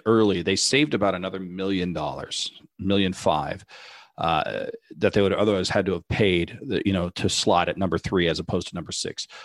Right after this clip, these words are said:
So they gave themselves a little bit of wiggle room. And I think the June first cuts are going to be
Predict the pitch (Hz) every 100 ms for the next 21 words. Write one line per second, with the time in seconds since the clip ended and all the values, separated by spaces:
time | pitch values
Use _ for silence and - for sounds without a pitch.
0 | - - 110 104 123 135 143 - 113 104
1 | 98 107 117 123 107 85 87 65 64 71
2 | - 92 90 147 156 - 127 101 113 117
3 | 117 - 107 104 - - 87 82 82 82
4 | 82 -